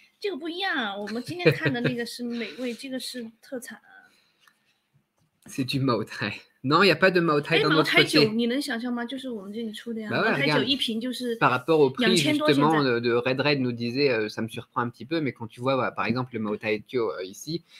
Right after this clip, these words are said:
Speaker 2: bah, c'est deux cents euros la bouteille, quoi, tu vois.
Speaker 1: 不止，两千多了，三百多了。
Speaker 2: Donc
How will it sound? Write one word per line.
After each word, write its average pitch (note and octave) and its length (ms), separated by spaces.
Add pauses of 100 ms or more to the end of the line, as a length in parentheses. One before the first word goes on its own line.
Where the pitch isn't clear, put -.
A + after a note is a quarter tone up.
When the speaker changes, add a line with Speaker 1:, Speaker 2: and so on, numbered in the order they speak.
(240)
Speaker 2:
bah, C#3+ 100
c'est C#3+ 140
deux G#2+ 160
cents A#2 180
euros A#2 160
la B2 80
bouteille, D3 320
quoi, - 220 (160)
tu - 100
vois. E4+ 80
Speaker 1:
不 - 80
止， A3+ 260 (280)
两 A#3 180
千 D#4+ 180
多 E4 140
了， B3+ 200
三 C#4+ 200
百 A3+ 140
多 G3 160
了。 - 80 (340)
Speaker 2:
Donc A2 140